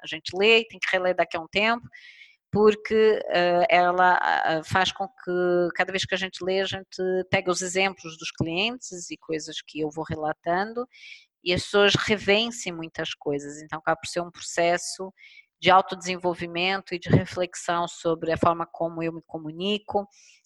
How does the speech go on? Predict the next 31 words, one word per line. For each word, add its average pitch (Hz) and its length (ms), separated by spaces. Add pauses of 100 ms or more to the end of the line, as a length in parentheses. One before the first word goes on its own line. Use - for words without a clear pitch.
(120)
eh, 165 320
estes - 360
filtros, 208 640
como 156 180
eu 156 40
falo 160 200
na 160 80
comunicação, 160 640
estes - 160
filtros - 400
internos, 165 760
eh, 151 240
como 156 200
é 156 80
que - 240
eu, 156 340 (580)
eh, 160 380
muitas 170 460
vezes 170 240
que - 120
não 170 120
são 175 160
conscientes, 165 640
não 160 140
estão, 160 500 (280)
eh, 147 420 (120)
disponíveis 202 600
para 160 180
mim, 165 440
eh, 151 60 (100)
eh, 147 580